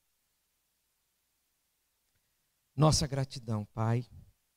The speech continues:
pelas tuas misericórdias renovadas hoje cedo.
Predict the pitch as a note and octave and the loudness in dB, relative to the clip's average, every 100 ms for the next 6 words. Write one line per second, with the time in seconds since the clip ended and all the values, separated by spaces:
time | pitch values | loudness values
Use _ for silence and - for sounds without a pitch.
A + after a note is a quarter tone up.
0 | _ _ _ _ _ _ _ _ A#2+ A#2 | _ _ _ _ _ _ _ _ 0 2
1 | A2+ - B2+ G#2 G#2+ A#2 A2+ - B2 C3 | 0 0 -2 -2 -4 -4 -4 0 0 2
2 | B2 A2+ - - - A2 D3 B2 G#2+ B2+ | 0 -2 -4 -8 -6 -2 0 0 -2 -2
3 | A#2 G#2 C3 B2 - C#3 D3 | -4 -4 -4 -4 -8 -8 -8